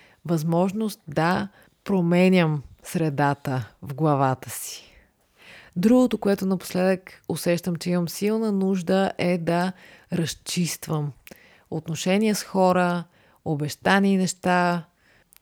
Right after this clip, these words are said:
Когато се чувствам дискомфортно, просто да не се чувствам виновна да сложа граници. Това е един от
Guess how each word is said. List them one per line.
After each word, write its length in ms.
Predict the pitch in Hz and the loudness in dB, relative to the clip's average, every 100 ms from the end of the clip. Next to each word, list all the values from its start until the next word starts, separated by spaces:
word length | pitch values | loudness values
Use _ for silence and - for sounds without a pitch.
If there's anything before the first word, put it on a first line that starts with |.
| - | -12
Когато 360 | - 175 196 208 | -4 0 0 0
се 120 | 208 | -4
чувствам 360 | 214 208 208 202 | -2 -2 0 2
дискомфортно, 1120 | 214 - 196 180 - 185 180 180 175 175 - _ _ _ _ - | 2 0 -2 -4 0 2 2 -2 0 0 -4 _ _ _ _ -4
просто 360 | 190 190 - | -2 -2 -6
да 600 | 165 160 165 170 165 165 - _ _ _ _ - | -4 0 2 2 0 -2 -6 _ _ _ _ -2
не 180 | 180 170 | 2 2
се 220 | - 190 | 2 0
чувствам 440 | 202 196 202 202 | 0 0 0 0
виновна 840 | 175 190 175 175 175 170 165 170 - | 2 2 4 4 4 2 2 0 -4
да 520 | 147 147 160 165 165 156 | -8 -4 -2 -2 -4 -6
сложа 680 | - 160 160 165 165 170 175 _ - | -4 -4 -2 -2 -2 -4 -8 _ -8
граници. 1000 | 170 165 151 147 143 - - - - - - | -2 -2 -2 -2 -4 -8 -12 -12 -14 -20 -20
Това 220 | - 208 226 | -2 2 4
е 40 | |
един 240 | 208 214 | 4 2
от 120 | 202 | 0